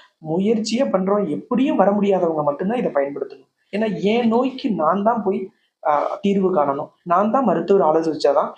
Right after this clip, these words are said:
அது சரியான தீர்வாக இருக்கும்னு நான் நம்புறேன். அதனால என்னோட தனிப்பட்ட ரெக்கமெண்டேஷன், கட்டாயமாக ஒரே ஒரு நாள், ஒரு ஹாஃப் டே ஒதுக்கி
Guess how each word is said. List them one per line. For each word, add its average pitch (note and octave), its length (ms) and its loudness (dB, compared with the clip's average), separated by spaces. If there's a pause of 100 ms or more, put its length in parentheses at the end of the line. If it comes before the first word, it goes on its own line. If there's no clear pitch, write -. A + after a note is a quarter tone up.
அது C#3+ 200 0
சரியான F#3 440 0
தீர்வாக D#3 460 0
இருக்கும்னு D#3 300 -2
நான் C3+ 220 -2
நம்புறேன். C3+ 400 -4 (300)
அதனால D#3 240 0
என்னோட D#3 280 -4
தனிப்பட்ட G#3+ 480 2
ரெக்கமெண்டேஷன், F#3+ 600 -2 (280)
கட்டாயமாக G3 720 2
ஒரே E3 280 2
ஒரு G#3+ 200 2
நாள், F#3 180 0 (260)
ஒரு - 120 0
ஹாஃப் F3 260 2
டே G3+ 100 2
ஒதுக்கி F#3+ 380 0